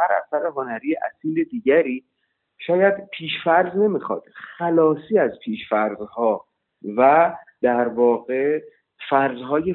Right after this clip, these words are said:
فراگیر شدهٔ دوران، به ویژه فرض‌های عامیانه‌ای که داره خودش رو فرهیخته‌وار وانمود می‌کنه، خودش رو روشنفکرانه وانمود می‌کنه، با مقداری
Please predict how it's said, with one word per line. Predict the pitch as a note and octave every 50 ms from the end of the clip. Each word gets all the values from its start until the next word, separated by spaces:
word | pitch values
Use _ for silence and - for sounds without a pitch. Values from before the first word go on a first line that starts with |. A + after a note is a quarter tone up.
| - -
فراگیر | - C#3+ C#3 C#3 C#3 C3+ C3 C3 C3 A#2 B2+ C3+ C3+ C3 A#2+ A2+ - -
شدهٔ | C3 B2 A#2+ C#3 D3 D3 E3+ D#3+
دوران، | D3 C#3+ B2+ A#2+ A#2+ B2 A#2+ B2 C3+ C#3 C3+ C3+
به | D3 E3+
ویژه | G3+ G3+ G#3+ A#3+ A3+ G3+ D#3+ D#3 D#3+ D#3+ E3 E3+ E3+ E3+ E3+
فرض‌های | D3 C3+ C3 B2+ B2 A#2+ - A#2+ A#2+ C3 C#3+ D#3 E3+ F3+ F3 F3+ F#3 F#3 F#3+ F#3+ - _ _ _ _ _ _ _ _ _ _ _ -
عامیانه‌ای | C3 C#3 C3+ C#3 C#3 C#3 C#3 C#3 C#3 C#3+ C3+ C3 B2+ B2+ C3 D3 E3+ G3 G#3+ G#3+ G#3
که | - - G#3
داره | D#3+ D#3+ D#3 F3 F3+
خودش | - - F#3+ F3+ F#3 F#3+ F#3 - F#3+
رو | F#3+ F#3
فرهیخته‌وار | F#3 - D3+ C#3 C#3 C#3 - - - - - C#3 C3+ B2 C3 C#3+ E3 F#3+ G3
وانمود | F3 E3 D3+ C#3+ C3+ C3 B2 A#2+ C3 D3+ D#3+ D3+ D3
می‌کنه، | C#3 B2+ A2 - - G#2 F#2+ F#2+
خودش | F#2+ - A#2 B2 C#3+ D3
رو | D#3+ D#3
روشنفکرانه | C#3 B2+ A#2+ - A#2+ A2+ A2+ - - A#2+ A#2 _ - A#2+ A2+ A2 A#2+ C#3+
وانمود | D3 C3+ B2+ B2 A#2+ A#2 A#2 A2+ A2 A2+ B2 B2+ A2 A#2+ A2+
می‌کنه، | A2+ G#2 - - G#2+ G#2 G#2 G#2 G2+ - _ _ _ _ _ _ _ _ _
با | - F3+ F#3
مقداری | G3 G3 F3+ E3+ D#3 C#3+ D#3 E3+ F#3 G#3 G#3+